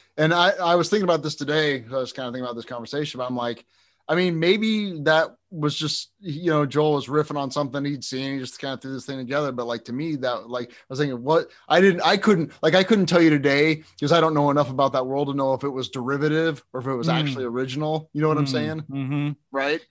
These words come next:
Speaker 1: But for me,
Speaker 2: Well
Speaker 1: seeing that, it blew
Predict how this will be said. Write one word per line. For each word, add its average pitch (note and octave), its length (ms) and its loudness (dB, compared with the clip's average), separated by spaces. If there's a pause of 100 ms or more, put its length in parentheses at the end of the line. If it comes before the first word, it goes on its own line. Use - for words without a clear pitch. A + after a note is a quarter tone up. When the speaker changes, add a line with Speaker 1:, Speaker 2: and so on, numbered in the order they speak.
(160)
Speaker 1:
But E3+ 160 4
for E3 100 2
me, F3 160 4 (280)
Speaker 2:
Well D3+ 80 -2 (240)
Speaker 1:
seeing F3 480 -2
that, B2 380 -4 (200)
it D3 120 -2 (120)
blew D3+ 500 0